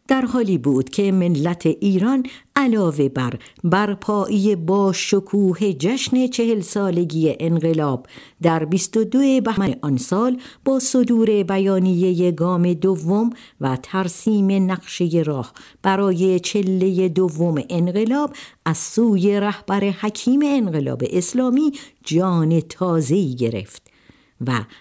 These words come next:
انگیزه‌هایش برای ساخت تمدن اسلامی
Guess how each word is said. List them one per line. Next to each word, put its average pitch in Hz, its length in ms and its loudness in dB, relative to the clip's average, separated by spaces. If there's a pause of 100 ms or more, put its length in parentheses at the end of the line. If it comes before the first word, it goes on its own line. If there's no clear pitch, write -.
(160)
انگیزه‌هایش 233 1000 0 (240)
برای 208 460 0
ساخت 202 520 -2
تمدن 180 800 -2 (100)
اسلامی 190 580 0